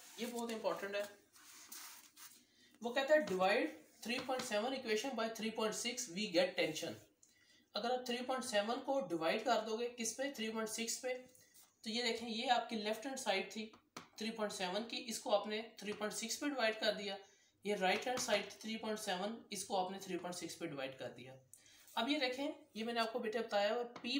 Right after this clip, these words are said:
by Q form हो, दरमियान में equals to हो, तो क्या करते हैं, math का rule है, cross multiply करते हैं। क्या करते हैं, cross multiply। तो यहाँ से आपने यही step कर दिया, आपने cross multiply कर दिया।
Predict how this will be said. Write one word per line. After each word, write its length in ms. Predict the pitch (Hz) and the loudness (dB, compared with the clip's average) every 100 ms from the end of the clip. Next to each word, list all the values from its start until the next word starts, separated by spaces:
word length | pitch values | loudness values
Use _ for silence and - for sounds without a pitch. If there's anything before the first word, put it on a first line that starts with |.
| 277 | 2
by 100 | 240 240 | 2 0
Q 180 | 226 285 | 0 0
form 240 | 240 220 226 | 2 2 4
हो, 100 | 247 214 | 2 0
दरमियान 340 | 208 196 208 | 0 0 0
में 80 | 208 | 0
equals 280 | 185 233 233 | -2 -2 -2
to 40 | 247 | -2
हो, 100 | 190 | -2
तो 100 | 214 | -2
क्या 180 | 214 214 | 2 2
करते 260 | 220 214 233 | 2 0 0
हैं, 100 | 254 | 0
math 300 | 185 185 - | 2 2 2
का 80 | 208 | -4
rule 220 | 196 208 | 0 0
है, 80 | 247 - - _ _ _ - | 0 -2 -14 _ _ _ -2
cross 280 | 214 214 - | 4 6 6
multiply 480 | 208 151 160 165 143 | 4 0 0 -2 -2
करते 280 | 139 - - | -2 -6 -10
हैं। 200 | 135 - - | -18 -18 -4
क्या 120 | 214 214 | 0 0
करते 280 | 202 214 | -2 -4
हैं, 120 | 247 294 - - - - - - | -6 -6 -10 -20 -20 -20 -20 -6
cross 300 | 240 208 208 202 | 0 2 2 0
multiply। 500 | 147 135 139 131 - - _ _ | -4 -6 -10 -10 -12 -14 _ _
तो 60 | 233 | -6
यहाँ 200 | 208 202 | -2 -2
से 140 | 240 | 0
आपने 240 | 214 214 202 | 0 0 -2
यही 160 | 208 | -4
step 280 | 190 165 147 | -4 -4 -4
कर 140 | 147 123 | -4 -6
दिया, 200 | 123 143 - _ _ _ - | -6 -10 -12 _ _ _ 0
आपने 320 | 190 202 208 214 - - _ - | 4 4 2 -4 -8 -18 _ -6
cross 280 | 196 196 196 | 4 4 4
multiply 460 | 180 143 147 147 131 | 0 -4 -4 -4 -4
कर 140 | 127 110 | -4 -8
दिया। 200 | 120 131 | -10 -16